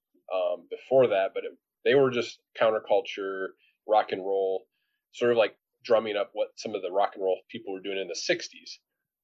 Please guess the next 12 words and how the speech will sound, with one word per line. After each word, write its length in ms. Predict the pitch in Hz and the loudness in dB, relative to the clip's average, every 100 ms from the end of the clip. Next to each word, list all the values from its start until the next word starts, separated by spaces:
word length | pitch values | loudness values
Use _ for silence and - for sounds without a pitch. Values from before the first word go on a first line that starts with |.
| _ | _
Whereas 420 | 113 113 110 - 113 | 4 4 4 -4 -8
Metallica 420 | 123 160 143 120 | 6 8 8 4
was 140 | 107 | 0
like, 180 | 104 90 _ - | -2 -6 _ -4
"Let's 180 | 160 - | -4 -2
be, 280 | - 135 131 | -4 -2 0
like, 240 | 101 98 - _ | 0 -2 -14 _
<laughs> 200 | _ - | _ -4
precision 720 | - 131 - 131 143 143 123 104 - - - _ - | 0 2 2 0 2 0 0 -6 -16 -16 -20 _ -8
guitar 480 | 131 127 - 117 139 | -8 -6 2 4 4
playing, 600 | 131 120 113 113 107 101 - - - _ _ _ - 104 | 2 0 0 -2 -6 -10 -16 -20 -20 _ _ _ -4 0
uh, 500 | 95 98 87 87 | 2 2 0 0